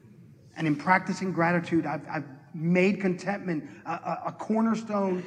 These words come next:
and a foundational piece in my life. So now, in all circumstances, I can give thanks because I'm continually practicing gratitude. Worst thing you could do is try to practice gratitude when you haven't been practicing it in a bad situation.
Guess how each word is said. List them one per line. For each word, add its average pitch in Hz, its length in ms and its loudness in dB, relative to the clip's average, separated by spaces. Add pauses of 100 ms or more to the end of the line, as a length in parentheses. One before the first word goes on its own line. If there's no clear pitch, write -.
(240)
and 180 120 2
a 165 40 2
foundational 196 680 2
piece 190 300 -4
in 190 80 -4
my 160 140 -4
life. 170 320 0 (300)
So 190 180 0
now, 190 480 4
in 180 160 -2
all 208 220 0
circumstances, 202 680 -8
I 185 160 -4
can 220 320 -4
give 170 220 -2
thanks 170 280 -2 (200)
because 175 220 -2
I'm 175 120 2
continually 175 600 -2
practicing 139 500 -8
gratitude. 123 440 -12 (760)
Worst 208 240 4
thing 247 140 4
you 233 100 2
could 202 100 2
do 208 320 0 (220)
is 190 140 -4
try 226 180 4
to 254 80 2
practice 240 380 -2
gratitude 226 480 0
when 196 120 -2
you 190 60 -2
haven't 208 300 0
been 208 180 -4
practicing 202 640 -4
it 226 240 -8
in 202 120 0
a 190 60 -2
bad 190 300 2
situation. 170 540 -6